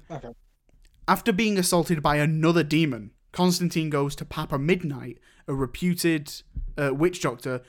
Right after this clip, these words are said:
Speaker 2: who runs a club serving as neutral ground where half-breeds do not have to conceal themselves. Uh, this guy is played by, uh, Djimon Hounsou.
Speaker 1: He was good, actually.
Speaker 2: I like him. I, I liked him in this. I liked
Speaker 1: I
Speaker 2: him in
Speaker 1: really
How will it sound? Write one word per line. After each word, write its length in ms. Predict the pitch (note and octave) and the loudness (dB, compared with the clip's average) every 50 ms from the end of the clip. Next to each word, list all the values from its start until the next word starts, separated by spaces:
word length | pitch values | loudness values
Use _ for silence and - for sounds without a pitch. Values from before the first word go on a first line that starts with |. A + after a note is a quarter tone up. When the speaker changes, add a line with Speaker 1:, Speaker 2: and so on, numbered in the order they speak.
| - _ | -10 _
Speaker 2:
who 100 | - D3+ | -2 0
runs 220 | C#3 D3 D#3+ D#3+ D#3+ | 0 0 0 -2 -4
a 40 | |
club 320 | D#3+ - - D3+ C#3 C3+ - | -6 -4 -4 -4 -4 -4 -4
serving 380 | - - D3 C3+ C3 C#3 C3+ | -4 -2 -2 -2 0 -2 -4
as 100 | C3 C#3 | -4 -4
neutral 360 | D3+ D#3 D#3 E3+ E3 - D#3 C#3 | -4 -4 -4 -4 -2 -4 -4 -2
ground 280 | C#3+ C#3 B2 B2+ B2+ | -2 -2 -2 -2 -4
where 140 | B2 B2 A#2+ | -4 -6 -6
half-breeds 640 | A#2 - D#3 D3+ D3 D3 - C#3+ C#3 C#3+ C3+ - - _ _ - _ | -2 -2 0 -2 -2 -2 -4 -4 -4 -4 -6 -10 -16 _ _ -12 _
do 100 | - C#3+ | -2 -2
not 140 | C3+ C3 B2 | -2 -2 -4
have 140 | C#3 C#3+ - | -8 -10 -10
to 60 | D3 | -10
conceal 380 | C#3+ D3 C3 B2 - E3 E3 D#3 | -8 -8 -8 -4 0 0 0 0
themselves. 580 | C3+ A#2 G#2+ - G2+ F#2 E2+ E2 - - - - _ _ - - - - - | -2 -4 -8 -10 -10 -12 -12 -14 -16 -18 -20 -20 _ _ -20 -18 -16 -8 -4
Uh, 180 | D3 C#3 C#3 - - _ _ - | -4 -4 -4 -4 -8 _ _ -6
this 280 | D3+ D#3 D#3 D3 D3 - | 0 0 2 2 2 2
guy 200 | - D3 C#3+ C#3 | 2 2 2 2
is 140 | C3+ C3 - | 0 -2 -4
played 300 | - - C#3 C3+ C3+ C#3+ | -2 -2 -2 -2 0 0
by, 240 | C#3 C3 C3 C3 | 0 0 0 0
uh, 380 | B2+ B2+ B2+ B2+ B2+ B2+ B2+ C3 - _ - - - - - _ - - | -2 -2 -2 -2 -2 -4 -6 -6 -10 _ -18 -18 -18 -20 -20 _ -8 -4
Djimon 280 | - C#3+ C#3 C3+ C#3+ D3+ | -2 -2 -2 -2 -4 -6
Hounsou. 460 | - E3 D3 D3 D3 - B2+ G2+ - - _ _ _ _ _ _ - - _ _ _ _ _ _ _ _ _ _ _ _ _ _ _ _ _ _ _ _ _ | -4 -4 -4 -4 -4 -6 -8 -10 -12 -16 _ _ _ _ _ _ -20 -20 _ _ _ _ _ _ _ _ _ _ _ _ _ _ _ _ _ _ _ _ _
Speaker 1:
He 140 | - F3+ F#3 | -6 -6 -6
was 120 | E3+ D3+ | -6 -8
good, 200 | B2+ C#3 B2+ A#2+ | -10 -12 -12 -12
actually. 460 | A#2+ A#2+ A2+ - - - - G#2+ G#2 - _ _ _ _ - - | -14 -16 -18 -18 -20 -20 -20 -20 -20 -20 _ _ _ _ 0 4
Speaker 2:
I 120 | F3+ F#3+ | 4 6
like 260 | F#3 F3 E3+ D#3+ - | 6 6 4 2 0
him. 140 | - B2+ G#2 - | -4 -8 -8 -2
I, 120 | - D3+ | 0 2
I 180 | D#3+ D#3+ D3+ D#3+ | 2 4 2 2
liked 260 | D#3+ D#3+ D#3 D3+ C#3+ | 4 2 2 0 -2
him 100 | C#3 A#2+ | -6 -12
in 60 | A2 | -12
this. 120 | G#2+ G#2+ C3+ | -14 -12 -12
I 80 | C3 | -10
liked 200 | B2+ C3 C3 - | -8 -8 -8 -8
Speaker 1:
I 40 | E3 | -8
Speaker 2:
him 60 | D3 | -8
in 60 | C#3 | -8
Speaker 1:
really 120 | D3+ D3+ | -8 -8